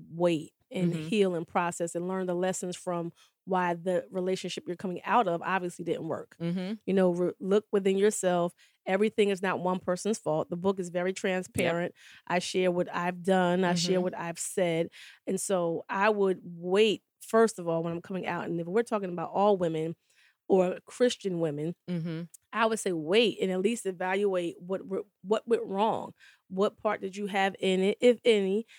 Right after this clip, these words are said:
Speaker 1: and be honest with yourself and to heal. Because obviously, you know, it's hard coming out of something when you're connected to
Speaker 2: Yeah.
Speaker 1: somebody, regardless, Christian or not. When you're
Speaker 2: Mm-hmm.
Speaker 1: connected to somebody, you're connected.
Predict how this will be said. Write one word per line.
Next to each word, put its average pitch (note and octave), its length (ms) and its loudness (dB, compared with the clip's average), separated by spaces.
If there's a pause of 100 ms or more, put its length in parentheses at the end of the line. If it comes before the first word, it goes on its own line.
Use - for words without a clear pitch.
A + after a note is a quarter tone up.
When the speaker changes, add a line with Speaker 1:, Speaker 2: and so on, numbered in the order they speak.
(200)
Speaker 1:
and F#3 220 0
be G3+ 160 0
honest G3+ 320 -2
with F#3+ 160 -6
yourself F3+ 640 0
and F3+ 440 -2
to G3+ 140 -4
heal. G3 340 0
Because F3+ 280 -2
obviously, A#3+ 400 -2
you C4+ 60 0
know, A#3+ 120 0
it's G#3+ 120 -4
hard B3+ 220 0
coming G#3+ 260 -4
out A#3 180 0
of G#3 80 -8
something F#3 300 -4
when F3+ 100 -2
you're F#3+ 120 -4
connected F#3 380 -8 (120)
to - 40 -6
Speaker 2:
Yeah. G3+ 100 0
Speaker 1:
somebody, E3+ 420 0 (540)
regardless, G3+ 580 2
Christian G#3 360 -2
or F3+ 60 -2
not. G#3+ 380 0
When D#3+ 180 -8
you're B3 140 0
Speaker 2:
Mm-hmm. - 60 -8
Speaker 1:
connected A3+ 400 -4
to G3+ 80 -10
somebody, F#3 420 -4
you're G3+ 120 -2
connected. B3 540 -6